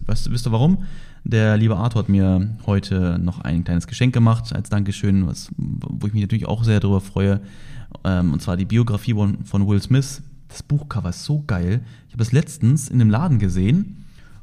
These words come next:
und hab's abfotografiert, weil ich das Cover geil fand und dachte, okay, ich will mir dieses Buch noch holen. Ähm, ja, und heute hab ich's geschenkt bekommen, super cool. Heute geht's um das Thema Fremdkapital. Weißt du auch warum? Kam mir vorhin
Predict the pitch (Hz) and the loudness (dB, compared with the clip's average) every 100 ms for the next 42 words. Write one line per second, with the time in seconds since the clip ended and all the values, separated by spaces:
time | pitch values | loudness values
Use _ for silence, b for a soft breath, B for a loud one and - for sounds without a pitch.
0 | - 131 135 - 120 - 147 - 123 107 | 0 4 4 2 -4 -2 -4 2 4 4
1 | 98 120 113 104 - 78 107 - 143 156 | 4 4 4 0 -6 -6 -4 -2 0 2
2 | 110 107 117 110 107 110 110 98 95 101 | 2 2 2 2 2 -2 -2 -2 2 2
3 | 95 98 123 110 92 98 98 110 110 B | 2 0 -2 0 0 2 2 2 0 B
4 | B B 95 95 92 92 92 92 95 - | B B -4 0 0 0 0 0 -4 -6
5 | - - - - 101 - 64 80 - - | -8 -8 -10 -10 -8 -6 -8 -6 -2 4
6 | - - - - - - - 60 - B | 4 4 -2 -4 -8 -8 -6 -6 -8 B
7 | B B - 180 175 185 - 151 147 156 | B B 0 2 2 0 0 0 4 4
8 | 151 180 185 - - - 76 58 - - | 2 0 -4 -4 -6 -6 -6 -8 -10 -4
9 | 113 143 147 120 170 269 B B B - | 0 0 2 4 4 2 B B B 4
10 | 151 147 151 160 180 | 6 6 6 8 6